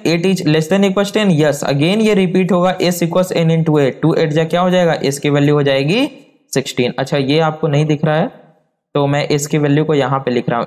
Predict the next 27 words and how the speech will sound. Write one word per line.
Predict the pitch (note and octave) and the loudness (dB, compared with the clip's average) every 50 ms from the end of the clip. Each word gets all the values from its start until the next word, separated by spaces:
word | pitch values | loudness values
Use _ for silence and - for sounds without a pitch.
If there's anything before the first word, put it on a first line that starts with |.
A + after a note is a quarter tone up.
| - C3+ | -2 -2
S | C#3+ C#3+ | -2 -2
की | C#3+ D#3 D3+ | -2 -2 -2
value | D3 D3 C#3+ D3 D#3 | 0 0 0 2 0
अब | D3+ D3 C#3+ | 0 0 0
हो | D3 C#3+ | 0 2
गई | D3 D3+ D3+ C#3+ | 2 0 0 0
क्या | C#3+ D3+ D3 D3+ | 0 -2 -2 -2
student, | D#3 - - D3 D#3 F3+ G3 F#3+ - - | -4 -4 -4 -4 -2 -2 -2 -2 -4 -4
S | B2 B2 - | -4 -4 -4
की | - C3+ | -4 -2
value | B2+ C3 B2+ C3 C3+ | 0 0 2 2 2
हो | C3 B2+ | 2 2
गई | C3 C3 C3 | 0 0 -2
sixteen। | - - G#3+ G#3+ - - - E3+ D3+ C#3+ C#3+ D3 E3 - - _ _ _ _ _ _ _ - | -2 -4 -4 -6 -6 -4 -2 -2 0 0 0 -2 -2 -6 -12 _ _ _ _ _ _ _ -4
So | - A3 G3 F#3 G3 G#3 - - - - | 0 2 2 2 0 -2 -4 -12 -12 -4
print | - G3+ A3 A#3+ A#3+ - - - - | -2 0 0 0 0 -2 -2 -2 0
S, | D3 B2+ - - - | 0 0 -2 -4 -2
तो | - | 0
ये | - C3+ D#3 E3 | 0 2 2 0
क्या | E3 F3 E3 | 0 0 0
हो | E3+ E3 | 0 0
जाएगा | E3+ E3 E3 E3 E3 | 2 2 2 2 0
student, | E3 E3 - D#3 E3 G3+ A3+ G3+ | 0 0 -2 0 0 0 -2 -2
sixteen | G3+ - C#3+ B2+ - - - C#3 C#3+ D#3+ F3+ A#3 | -4 -4 -4 -6 -6 -4 -2 0 0 2 0 0
print | - - C3+ A#2+ A2+ A2 B2 | -2 -2 -4 -4 -2 -2 -2
हो | A2 | -2
जाएगा, | A2 G#2+ G#2 G2+ - | -2 -2 -2 -2 -4